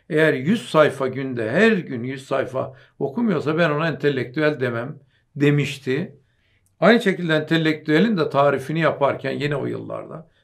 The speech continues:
Daha sonra da bunları tekrar etti hep. Entelektüel, hakikaten belli konuları bilen, bildiğinin de arkasında duran ve durmaya devam eden insandır.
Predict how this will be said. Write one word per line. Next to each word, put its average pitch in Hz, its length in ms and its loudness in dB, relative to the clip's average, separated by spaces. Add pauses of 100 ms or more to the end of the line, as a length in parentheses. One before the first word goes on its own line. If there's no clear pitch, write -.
(120)
Daha 220 160 2
sonra 160 220 -2
da 156 100 0
bunları 151 280 0
tekrar 143 380 0
etti - 240 -6
hep. - 220 -8 (480)
Entelektüel, 165 920 0 (500)
hakikaten 175 500 0
belli 180 300 2
konuları 156 460 0
bilen, 170 420 0 (440)
bildiğinin 175 720 2
de 151 60 6
arkasında 175 880 2
duran 170 460 0 (260)
ve 160 140 2
durmaya 170 400 2
devam 147 300 4
eden 127 200 -2
insandır. 107 560 -8